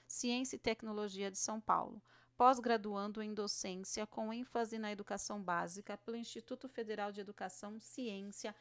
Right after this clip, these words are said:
e Tecnologia de Minas Gerais. Professor categoria O, na Secretaria de Educação do Estado de São Paulo, nas disciplinas de Física, Matemática e Itinerários Formativos. Perfis no Instagram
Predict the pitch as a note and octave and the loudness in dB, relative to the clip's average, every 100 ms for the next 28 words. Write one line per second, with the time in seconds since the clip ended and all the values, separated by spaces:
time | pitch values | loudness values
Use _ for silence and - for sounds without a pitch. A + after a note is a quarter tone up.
0 | - _ A#3 A3+ A#3 A#3 A3+ G#3 G3 F3+ | -20 _ -10 -4 -4 -4 -8 -6 -8 -6
1 | G#3+ G#3 A3 G#3+ G#3 G#3 A#3 G#3 - - | -6 -6 -8 -8 -8 -6 -4 -4 -6 -10
2 | - - _ _ A3+ - A3+ B3 B3 A#3+ | -20 -20 _ _ 0 2 2 2 2 0
3 | - G#3 G3+ G#3 A3+ A3+ - F#3 F#3 G#3 | 0 -2 0 2 4 4 2 2 2 0
4 | - - A3 A3 A#3 A3 A3 G3+ G#3+ A#3 | -8 -10 -4 -2 -2 -2 2 2 4 2
5 | A3 G#3 G3+ G3 F#3+ - G#3 A3 - G3+ | 2 -2 0 0 0 -2 -4 -6 -2 -2
6 | G3 F#3+ G3 A3 G#3+ - F3 D#3+ F#3 F#3 | -2 -4 -4 -2 -2 6 8 6 0 -4
7 | G3 G3+ - G#3+ F#3+ F3+ E3 E3+ - G#3+ | -2 -4 -6 -6 -4 -6 -6 -10 -12 -12
8 | A3 A#3 A#3 A3 G3+ G#3 F3+ F3 F#3 - | -8 -8 -6 -4 -4 -6 -4 -4 -2 -4
9 | - G#3 - A3 A3 G3 F3 - G3 F#3 | -2 -4 -4 -6 -2 -2 -2 -4 -6 -6
10 | G#3 - - - - - - - - _ | -6 -6 -8 -10 -14 -14 -14 -20 -20 _
11 | _ - A#3+ A#3+ - A#3+ A#3 A#3+ A#3+ - | _ 0 2 2 -2 -2 -2 -4 -4 0
12 | A#3+ G3+ F3 | 0 0 -6